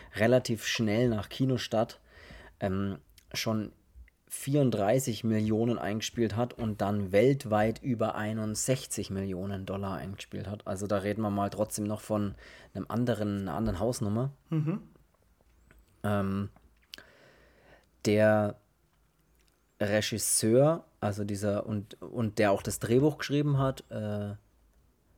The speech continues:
Speaker 1: hat Staten Island, kenn ich jetzt tatsächlich gar nicht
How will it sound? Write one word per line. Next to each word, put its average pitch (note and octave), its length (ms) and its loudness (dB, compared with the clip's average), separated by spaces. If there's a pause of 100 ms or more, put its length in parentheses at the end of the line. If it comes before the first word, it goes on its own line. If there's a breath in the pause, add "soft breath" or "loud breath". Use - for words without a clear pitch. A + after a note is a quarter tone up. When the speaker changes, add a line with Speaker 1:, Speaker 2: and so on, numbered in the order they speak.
(180)
Speaker 1:
hat - 600 -6 (1120)
Staten G#2 460 0
Island, A2+ 500 -4
kenn A2 160 0
ich B2 80 0
jetzt - 220 -6
tatsächlich A#2 420 -2
gar A#2+ 220 0
nicht B2 280 -4